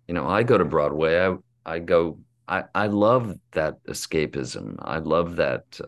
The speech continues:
uh, entertainment aspect of it. But I think we can do something different. And that's not what our theater is about. It's about, um, not only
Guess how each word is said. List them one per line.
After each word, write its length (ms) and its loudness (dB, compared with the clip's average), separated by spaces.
uh, 220 -6
entertainment 720 -2
aspect 520 -6
of 120 -10
it. 120 -12
But 100 2
I 80 4
think 260 -2
we 100 2
can 240 2
do 400 0
something 540 -4
different. 680 -2
And 240 -4
that's 320 -2
not 300 0
what 320 -4
our 720 2
theater 500 -2
is 200 -8
about. 420 -6
It's 160 -6
about, 480 0
um, 480 -10
not 180 -2
only 440 0